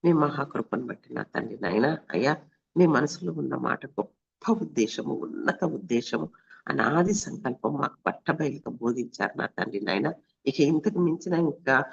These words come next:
ఉద్దేశాలు ఏమీ లేవు నా తండ్రి. హైయెస్ట్ మార్క్ నా తండ్రి, నాయన. మా లోన పరిశుద్ధాత్మను కలిగి మేము పరిశుద్ధంగా బ్రతకాలి, మా పైన పరిశుద్ధాత్మ శక్తి కలిగి మీ కొరకు పరిచర్య చేయాలి, సిద్ధంగా ఉండాలి రాకడకు నా తండ్రి. ప్రభా,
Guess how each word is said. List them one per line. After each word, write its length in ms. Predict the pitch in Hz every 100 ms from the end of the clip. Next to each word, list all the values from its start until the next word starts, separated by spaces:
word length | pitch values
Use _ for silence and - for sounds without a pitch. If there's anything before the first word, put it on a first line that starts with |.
| - - -
ఉద్దేశాలు 560 | 135 123 220 - 165 139
ఏమీ 260 | 131 160
లేవు 300 | 147 117 123
నా 180 | 135 135
తండ్రి. 400 | - 101 123 165 -
హైయెస్ట్ 480 | 110 156 190 - -
మార్క్ 440 | 160 - - -
నా 100 | 120
తండ్రి, 400 | 98 - - 120
నాయన. 380 | 127 92 131 147 - - _ _
మా 160 | 120 127
లోన 380 | 135 135 170 196
పరిశుద్ధాత్మను 760 | 190 135 - - 123 - 120
కలిగి 460 | 147 - - 139 147
మేము 180 | 135 135
పరిశుద్ధంగా 540 | 101 - - 127 139
బ్రతకాలి, 480 | - 139 - 131 147
మా 180 | 131 98
పైన 320 | - 127 185
పరిశుద్ధాత్మ 720 | 180 120 - 90 90 127 -
శక్తి 340 | 156 - - 104
కలిగి 380 | 113 147 143 - _ _
మీ 120 | 220 226
కొరకు 260 | - 226
పరిచర్య 520 | - - 107 - 117
చేయాలి, 600 | 120 123 131 135 151 147 - _ _ _
సిద్ధంగా 680 | - 196 156 160 196 190 185
ఉండాలి 460 | 156 143 113 110
రాకడకు 540 | 104 - - 117 117 101
నా 140 | 92
తండ్రి. 360 | 107 113 113 113
ప్రభా, 460 | - 127 135 -